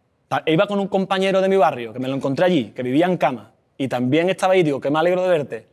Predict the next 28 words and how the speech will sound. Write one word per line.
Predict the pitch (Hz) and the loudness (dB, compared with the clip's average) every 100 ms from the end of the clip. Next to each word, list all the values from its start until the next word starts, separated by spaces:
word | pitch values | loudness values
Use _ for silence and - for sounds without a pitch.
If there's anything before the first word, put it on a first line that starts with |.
| _ - | _ -4
Los | 143 139 | -2 2
dos | 156 170 | 0 0
sacamos | 175 170 170 165 165 - | 0 0 2 0 -2 -4
muy | 156 170 170 | 0 2 4
buena | 165 156 | 2 2
nota, | 151 175 165 233 - | -2 -2 0 -2 0
él | 165 | -2
sacó | 156 160 151 | 0 -2 0
más | 151 147 | -2 -2
nota | 147 147 | -2 -2
que | 127 135 | -2 0
yo, | 185 262 269 _ _ _ _ _ _ | 0 0 -6 _ _ _ _ _ _
y | 175 175 | 0 4
yo | 190 214 | 4 2
digo, | 185 151 135 | 2 0 0
"Pues | 127 131 | -2 0
voy | 175 | 0
a | 190 | 0
estudiar | - 185 165 | 0 -2 0
filología | 160 135 143 131 | 0 0 0 -2
hispánica". | - 101 90 - _ _ _ _ _ _ _ _ _ _ _ _ _ _ _ _ | -4 -12 -14 -20 _ _ _ _ _ _ _ _ _ _ _ _ _ _ _ _
Hice | 143 127 143 | -2 -2 -2
curso | 139 135 165 | -2 -2 0
por | 208 | 2
año, | 285 285 311 - _ _ _ _ _ _ _ _ _ _ _ _ _ _ _ - | 2 0 -4 -12 _ _ _ _ _ _ _ _ _ _ _ _ _ _ _ -12
me | 127 | -8
fue | 131 143 | -2 2
bien, | 214 269 294 | 2 0 -4